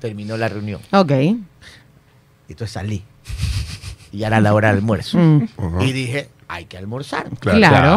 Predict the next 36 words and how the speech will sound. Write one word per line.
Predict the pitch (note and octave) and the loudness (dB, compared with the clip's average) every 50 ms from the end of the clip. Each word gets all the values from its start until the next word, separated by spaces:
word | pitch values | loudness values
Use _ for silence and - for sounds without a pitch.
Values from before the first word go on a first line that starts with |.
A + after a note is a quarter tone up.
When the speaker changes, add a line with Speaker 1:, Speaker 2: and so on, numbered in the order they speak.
| B3+ E4 | 6 6
Speaker 2:
normal. | F#4 D4+ F#3+ | 6 6 6
Speaker 1:
Almorzar. | - - - C#3+ C#3 - A3 G3+ A3+ | 8 6 6 8 8 8 8 6 4
Speaker 2:
Nada, | - - C#3 C3+ C3 C3 C3 | 0 2 2 2 2 2 0
normal. | D3 D#3+ E3+ F3 D#3 C#3 C3+ C3 B2 B2 C3 D3+ | 0 0 0 0 2 0 0 0 -2 -2 -2 -2
Speaker 1:
Entonces | F#3+ B2+ B2+ C3 B2 A#2 C3 B2+ | -4 -4 -6 -6 -6 -6 -6 -4
le | B2+ B2 | -2 -2
digo, | B2 B2+ B2 A#2+ - - | 0 2 2 0 0 2
"¿Dónde | G#2 B2+ C3 C3+ C3+ | 0 0 0 2 -2
almorzamos?". | C3 B2+ C3 A#2+ A2 - C3+ C#3 B2 G#2+ F#2+ - - - | -4 -4 -6 -8 -6 -4 -6 -6 -6 -8 -14 -14 -2 0
Speaker 2:
Ujú. | G3 F3 | 2 2
Speaker 1:
Y | F#3 | 2
ahí | G#2+ A2 A2 | 2 0 0
me | A2 A2 | -2 -2
lanzaron | G2+ G#2 G#2 G2+ - - G#2+ G#2+ A2 G#2 G#2+ | -2 -2 -6 -6 -6 -6 -6 -4 -4 -6 -6
un | A2 G#2+ G#2+ G#2 F#2 | -8 -8 -8 -6 -4
dato. | A2 G#2+ A2+ G#2+ - C3 B2 A#2+ - - _ _ _ _ - _ - _ _ - _ - _ _ _ _ | -2 -2 -4 -4 -6 -8 -8 -8 -12 -20 _ _ _ _ -20 _ -20 _ _ -20 _ -20 _ _ _ _
Speaker 2:
Power. | _ G3 F3+ F3+ E3+ D#3 D#3 D#3 D3 C#3 C3 B2 A#2+ | _ 8 10 10 10 10 8 8 6 4 2 0 4
Speaker 1:
Pero | - E3 F3 F#3 F#3 F#3 F#3 - - | 6 8 10 8 8 6 4 2 4
pepa, | - C#3+ C3+ B2+ B2 | 4 6 6 6 4
y | B2 | 0
se | - C3+ | -2 -2
los | B2 A#2 | -2 0
voy | A#2 C3+ D3 | 2 4 6
a | D3+ | 6
dar | D#3+ D#3+ | 8 8
ahorita. | D#3+ D#3 E3 D#3 - C3+ B2 | 8 8 8 6 6 4 2
Speaker 2:
A | G#2 | 4
ver. | D#3 E3 F3+ G3+ A#3+ | 6 8 8 10 8
Speaker 1:
Atentos, | - F3 C#4 C4+ | 8 8 8 10
Speaker 4:
A | B3 A#3 | 10 8
ver. | F#3 D3 | 6 4
Speaker 1:
anoten | D3 E3 E3+ F3+ E3+ D#3+ | 0 0 2 2 0 2
bien. | C#3+ B2+ G2 E2 - - _ _ | 2 2 2 0 -10 -18 _ _
Speaker 2:
A | - D3 | -6 -4
ver. | D3 D3+ D3+ C#3+ - _ _ _ - _ _ | -2 -2 -4 -4 -8 _ _ _ -20 _ _
Speaker 1:
Resulta | C#3+ E3+ A3+ C4+ D#4 E4+ E4 - - D#4+ D4+ C4+ G#3+ - - B2+ G2+ - | -2 4 6 8 8 8 6 6 6 8 8 8 8 4 0 -6 -8 -8